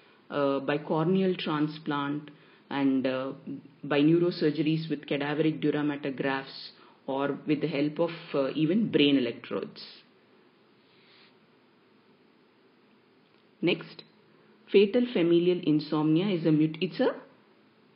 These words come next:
one of the variant in familial C J D,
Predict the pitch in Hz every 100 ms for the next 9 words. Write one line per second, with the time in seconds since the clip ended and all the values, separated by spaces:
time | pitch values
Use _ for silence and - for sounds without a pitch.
0 | _ _ _ 156 180 202 190 165 175 170
1 | 175 180 180 262 - - - - 190 180
2 | 180 180 170 160 156 143 160 160 254 -